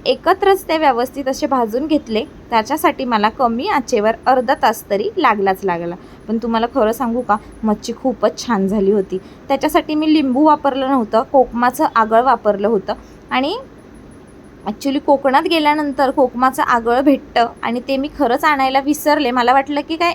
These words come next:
इतकं काय गरजेचं नसेल, पण खरंच ते गरजेचं आहे. आणि तुम्ही पाहू शकता हे वरती लाल लाल काय दिसतंय,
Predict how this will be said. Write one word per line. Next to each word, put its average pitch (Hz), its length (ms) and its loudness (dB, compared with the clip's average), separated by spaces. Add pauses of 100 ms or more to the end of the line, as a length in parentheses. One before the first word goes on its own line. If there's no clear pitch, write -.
इतकं 254 280 -6
काय 339 220 2 (340)
गरजेचं 262 480 2
नसेल, 233 280 -2
पण 220 260 -6
खरंच 233 360 -2 (240)
ते 233 140 2
गरजेचं 220 580 2
आहे. 226 220 0 (340)
आणि 220 160 -2
तुम्ही 240 200 -4
पाहू 254 260 0
शकता 277 280 -2
हे 254 140 2
वरती 247 360 0
लाल 254 180 4
लाल 254 200 2
काय 285 220 2
दिसतंय, 285 380 -4